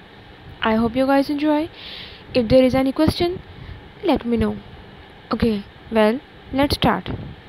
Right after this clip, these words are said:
हाँ जी, तो जैसा कि आप देख सक-, तो जैसा कि आप देख सकते हैं, यहाँ पे हमारा फर्स्ट चैप्टर है जिसका नाम है Solutions, Acid Base and Colloidals। Solutions किसे कहते हैं?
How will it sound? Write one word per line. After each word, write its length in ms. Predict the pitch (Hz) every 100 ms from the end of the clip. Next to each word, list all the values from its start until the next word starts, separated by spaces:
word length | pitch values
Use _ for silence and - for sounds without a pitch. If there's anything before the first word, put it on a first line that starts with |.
| - - - - - - - - - - -
हाँ 200 | 254 262
जी, 240 | 233 - - - - - - - -
तो 180 | 277 277 -
जैसा 320 | 254 262 - 294
कि 140 | 330
आप 160 | 320 311 -
देख 200 | 254 220
सक-, 840 | - - - - - - - -
तो 220 | 240 220 - - - - -
जैसा 240 | 262 247 294
कि 140 | -
आप 140 | 359 -
देख 140 | - 240
सकते 340 | - 254 -
हैं, 260 | 269 277 277
यहाँ 360 | 262 262 285
पे 140 | 294 302
हमारा 340 | 285 262 247
फर्स्ट 440 | 247 269 311 - 247
चैप्टर 220 | 220 247
है 160 | 262
जिसका 260 | 240 - 262
नाम 260 | 240 233 240
है 80 |
Solutions, 640 | 247 247 220 208 - 302 370
Acid 340 | - 233 - 240 -
Base 200 | 226 233 -
and 200 | 247 269 - - - - - - - - -
Colloidals। 680 | 254 220 202 185 180 - - - - - - - - - - - - - -
Solutions 640 | - 294 320 311 359 349
किसे 280 | 330 - -
कहते 300 | 240 220 214
हैं? 240 | 208 190